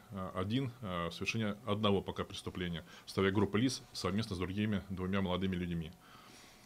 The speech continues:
Э, по версии следствия, молодые люди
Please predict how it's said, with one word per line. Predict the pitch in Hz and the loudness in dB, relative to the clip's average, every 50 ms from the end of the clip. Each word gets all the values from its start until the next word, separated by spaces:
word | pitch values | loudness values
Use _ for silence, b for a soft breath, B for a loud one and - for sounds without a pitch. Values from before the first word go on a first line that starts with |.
| B - | B -10
Э, | - 87 87 85 87 87 - - - - - - - - - - - | -8 -6 -4 -4 -4 -6 -8 -16 -20 -20 -20 -20 -20 -20 -20 -18 0
по | - 104 104 | 2 4 4
версии | 117 110 - - 98 | 4 4 4 2 2
следствия, | 98 - 120 117 107 - - - 87 85 82 - b b b b b b b b b b | 4 4 4 4 4 2 2 -2 -2 -2 -2 -6 b b b b b b b b b b
молодые | 98 98 104 110 107 110 117 110 | -2 0 2 2 4 6 6 6
люди | 107 110 110 98 92 87 | 6 6 4 2 2 0